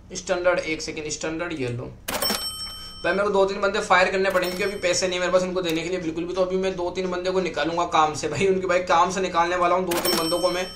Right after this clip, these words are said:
अभी मैं, hello, back, एक सेकंड, हायर staff, हायर स्टाफ पे जाके मेरे को क्या क्या fire करना है? डेली सैलरी क्लीनर वाला, इसकी आठ सौ, इसकी पाँच सौ। तो मैं क्लीनिंग के लिए, एक सेकंड, ये आठ सौ वाला फायर कर देता हूँ मैं अभी। और डेली सैलरी इसकी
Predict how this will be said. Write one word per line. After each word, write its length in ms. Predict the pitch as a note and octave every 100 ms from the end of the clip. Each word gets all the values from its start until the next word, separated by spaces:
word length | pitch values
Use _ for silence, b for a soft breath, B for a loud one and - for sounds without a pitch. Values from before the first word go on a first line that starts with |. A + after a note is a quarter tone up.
| -
अभी 180 | C#3+ D#3+
मैं, 180 | E3 D#3+
hello, 280 | C#3+ F3 G3 F3+ D#3+ D#3+ D#3+
back, 320 | E3+ F3+ F3+ -
एक 380 | E3 E3 D3
सेकंड, 280 | - C#3 B2
हायर 340 | A#2 D#3 E3+ E3+
staff, 360 | - F3+ F3+
हायर 200 | E3 E3
स्टाफ 280 | D#3+ F3+ E3+
पे 60 | F3
जाके 220 | D#3+ F3+
मेरे 160 | F3+ F#3+
को 60 |
क्या 120 | F#3+
क्या 120 | F#3 G#3
fire 260 | F#3 F#3
करना 220 | F#3 F3
है? 280 | F#3 G3+ - -
डेली 320 | D3+ D#3+ E3+ F3+
सैलरी 520 | - D#3+ D#3+ D#3+ F#3 F#3
क्लीनर 360 | F#3 F#3 F#3+ F#3+
वाला, 380 | F#3 F3 D3+ D3 D#3
इसकी 240 | - F3+
आठ 220 | D#3+ D#3
सौ, 100 | -
इसकी 220 | F3+ - F#3
पाँच 260 | - D3 D3+
सौ। 100 | D#3+
तो 100 | E3+
मैं 220 | F3+ F3+ -
क्लीनिंग 560 | F#3 F3+ F#3 F#3+ F#3+
के 120 | F#3+
लिए, 200 | F#3 F#3
एक 640 | G#3 G#3 - - - - -
सेकंड, 240 | D#3 D3+
ये 60 | D#3
आठ 260 | C#3 D#3
सौ 120 | D#3 D#3+
वाला 200 | D#3 D#3
फायर 320 | - C#3+ D3
कर 100 | D3+
देता 180 | C3+ C#3+
हूँ 80 | D#3
मैं 140 | D#3+
अभी। 240 | D#3 F3 F#3 B B -
और 180 | D#3+ D#3+
डेली 240 | E3 E3+ F3
सैलरी 480 | F3 D#3+ D#3+ F3 F#3+
इसकी 480 | F3 - F#3+ F#3+